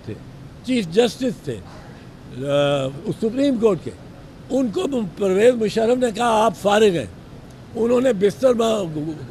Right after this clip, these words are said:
बिस्तर बंद बांधा, सामान शामान लिया, शाम की फ़्लाइट से वो कराची चले गए।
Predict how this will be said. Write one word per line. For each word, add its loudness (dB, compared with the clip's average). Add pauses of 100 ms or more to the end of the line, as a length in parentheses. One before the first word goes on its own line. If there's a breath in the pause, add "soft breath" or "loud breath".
(1160)
बिस्तर 0
बंद 0
बांधा, 2 (1080)
सामान 2
शामान 0
लिया, 0 (960)
शाम 4
की 0
फ़्लाइट 2
से 0
वो 2
कराची 0
चले -2
गए। -8